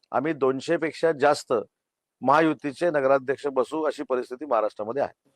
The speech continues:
मी सांगितलं ना आता प-, प्रश्न विचारला तेव्हा, मी आठ तारखेला सिंधुदुर्गच्या दौऱ्यावर आहे.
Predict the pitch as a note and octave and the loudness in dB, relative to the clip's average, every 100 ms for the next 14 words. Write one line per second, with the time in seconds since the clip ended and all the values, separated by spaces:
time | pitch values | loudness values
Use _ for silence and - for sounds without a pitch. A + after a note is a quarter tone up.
0 | _ E3 D#3+ E3+ G3+ G3+ C3+ - B2 A2+ | _ 0 4 4 4 4 4 4 4 2
1 | _ - A#2 A2+ A2 C3 A#2+ A2+ A2 A2 | _ 0 2 2 2 2 4 4 2 2
2 | D#3+ D#3+ B2+ C3+ D3+ C3+ D3+ D#3+ C#3 C3 | 2 4 4 4 2 2 4 2 2 2
3 | C3+ B2+ C3 B2+ A#2 A2+ A#2 G#2+ F2+ F2+ | 4 4 2 4 6 8 8 6 4 -6